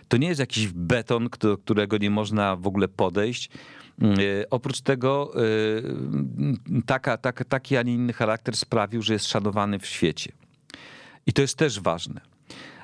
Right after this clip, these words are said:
E, drugim takim sportowcem, bo tutaj jest akurat, e, e, będzie aż trójka, jest Agnieszka Radwańska.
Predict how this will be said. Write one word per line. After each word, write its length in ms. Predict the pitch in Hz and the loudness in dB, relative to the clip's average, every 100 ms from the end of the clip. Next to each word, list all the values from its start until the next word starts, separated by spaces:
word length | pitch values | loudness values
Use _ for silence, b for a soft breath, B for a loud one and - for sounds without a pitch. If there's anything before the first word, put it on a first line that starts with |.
| - | -2
E, 80 | 104 92 92 95 107 | 2 2 2 -2 -2
drugim 380 | 104 180 196 | 0 2 0
takim 240 | 151 131 127 | -2 0 -2
sportowcem, 720 | - 123 113 135 - 104 98 | 0 -2 0 0 0 0 2
bo 100 | 98 | 0
tutaj 220 | 127 127 | 0 0
jest 120 | 110 | 0
akurat, 500 | 104 113 107 98 - 110 | 0 0 0 0 -2 2
e, 20 | 101 98 98 - 101 101 98 95 | 2 2 0 0 0 2 0 -2
e, 40 | |
będzie 380 | 92 113 98 104 | -2 -2 0 -2
aż 140 | 98 | -2
trójka, 520 | - 92 82 87 98 110 _ _ _ _ _ _ - | -2 0 0 0 0 -4 _ _ _ _ _ _ 0
jest 180 | 104 101 | 2 0
Agnieszka 400 | 90 107 - 90 | 0 -2 0 -2
Radwańska. 580 | 78 82 80 - - | -2 -2 -4 -6 -12